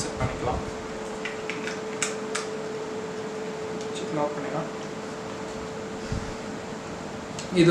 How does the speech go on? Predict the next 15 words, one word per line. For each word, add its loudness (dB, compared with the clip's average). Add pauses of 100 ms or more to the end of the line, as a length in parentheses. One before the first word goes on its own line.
வந்து 10 (120)
ஹேண்டில் 10 (340)
த்ரீ 12 (120)
சிக்ஸ்டி 10
டிகிரில 10 (680)
நம்ம 12
இப்படி 12
ரொட்டேட் 10
பண்ணிக்கலாம். 12 (1600)
த்ரீ 10 (100)
சிக்ஸ்டி 0
டிகிரில 6
இப்படி 10
ரொட்டேட் 6
பண்ணிக்கலாம். 4